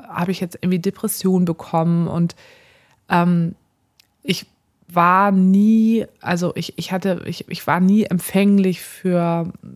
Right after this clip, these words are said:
für Depressionen, so. Also, ähm, wenn ich, wenn, dann hatte ich depresso-,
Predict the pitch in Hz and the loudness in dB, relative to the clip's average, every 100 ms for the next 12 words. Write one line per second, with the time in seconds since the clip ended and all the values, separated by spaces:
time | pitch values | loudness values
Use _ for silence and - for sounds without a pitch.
0 | - - 175 180 175 170 - 185 185 147 | -20 -6 -2 -2 -2 -2 0 2 4 2
1 | 123 - - 151 117 - 160 165 160 - | -2 -8 -6 -4 -2 -2 0 2 0 -2
2 | - - - - _ - 180 175 175 170 | -20 -20 -20 -20 _ -2 2 4 4 4
3 | 165 156 _ _ _ _ _ _ _ _ | 2 -2 _ _ _ _ _ _ _ _
4 | - _ _ _ _ _ 208 196 - 180 | -20 _ _ _ _ _ -20 -20 -20 -4
5 | 180 185 196 - 165 175 196 190 170 170 | 0 4 2 0 0 2 4 4 2 -2
6 | 165 180 - - 185 | -4 -6 -6 -4 -4